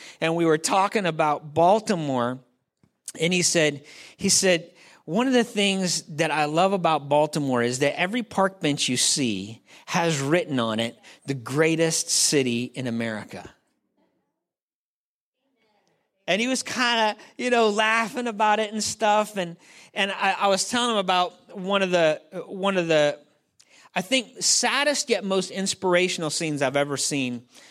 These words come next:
um, since I've been in Baltimore. And that was, as I was walking down, um, Eastern Avenue, I looked at one of the park benches that said, "The greatest city in America." And I saw a guy that was passed out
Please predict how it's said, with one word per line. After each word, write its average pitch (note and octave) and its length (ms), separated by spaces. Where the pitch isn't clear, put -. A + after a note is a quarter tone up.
um, C#3+ 280
since D#3 260
I've D3+ 160
been D#3 140
in D3 100
Baltimore. C#3 480
And C3+ 160
that F#3 180
was, E3+ 300
as E3 180
I F3+ 120
was F3 180
walking F3+ 480
down, D#3+ 420
um, C#3 240
Eastern F3 340
Avenue, D3 560
I C#3 280
looked F3+ 400
at D#3+ 100
one D#3 140
of C#3+ 60
the C3 100
park E3 340
benches C3+ 300
that C3 80
said, C3 240
"The C3 80
greatest D3+ 420
city D3+ 200
in C#3 100
America." C3 640
And C#3+ 320
I D3 100
saw E3 400
a E3+ 40
guy C3 500
that D3 200
was C3 400
passed - 420
out C#3 400